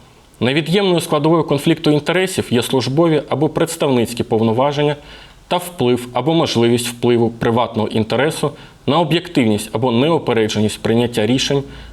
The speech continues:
вчинення чи невчинення дій під час реалізації таких повноважень. Приватний інтерес здатний впливати на об'єктивність або неупередженість прийняття рішень,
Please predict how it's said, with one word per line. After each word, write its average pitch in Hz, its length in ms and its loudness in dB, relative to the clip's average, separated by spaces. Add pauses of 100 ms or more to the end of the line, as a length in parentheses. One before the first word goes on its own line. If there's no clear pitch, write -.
(140)
вчинення 123 460 0
чи - 160 -2
невчинення 135 560 0
дій 117 300 0 (140)
під 127 140 -2
час 120 280 -4
реалізації 127 600 0
таких 113 500 -2
повноважень. 113 580 0 (340)
Приватний 147 460 0
інтерес 170 540 0
здатний 117 480 -2
впливати 135 420 0
на 123 160 0 (120)
об'єктивність 120 840 -2
або 131 320 -2
неупередженість 127 920 0
прийняття 120 440 0
рішень, 104 320 -4